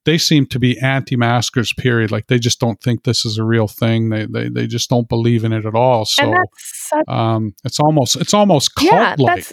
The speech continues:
Speaker 2: that's such a sticking point for me. You know, I, I'm particularly speaking about Christianity and certain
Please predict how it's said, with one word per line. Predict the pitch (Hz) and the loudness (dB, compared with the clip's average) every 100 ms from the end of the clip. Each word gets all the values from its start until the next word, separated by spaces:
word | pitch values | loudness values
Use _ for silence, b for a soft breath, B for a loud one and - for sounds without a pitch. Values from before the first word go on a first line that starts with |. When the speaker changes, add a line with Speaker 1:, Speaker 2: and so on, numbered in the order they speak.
| 247 | -4
Speaker 2:
that's | 277 - | -4 0
such | 359 381 | 0 0
a | |
sticking | 330 - 262 247 226 | -4 -2 -2 -2 -2
point | 220 - | -4 -4
for | 226 | -2
me. | 208 196 190 | -2 0 0
You | |
know, | 220 202 | 2 2
I, | 170 107 - | 2 0 -2
I'm | 53 120 175 | -2 -2 0
particularly | 226 247 262 285 220 208 208 | 0 -2 -2 0 2 2 -2
speaking | - 196 196 | -6 -6 -4
about | 180 180 165 | 0 0 0
Christianity | - 202 - 196 180 175 | -2 -6 -4 -4 -2 -2
and | 196 226 | -2 -4
certain | - 320 - 214 196 | -2 -2 -2 -4 -6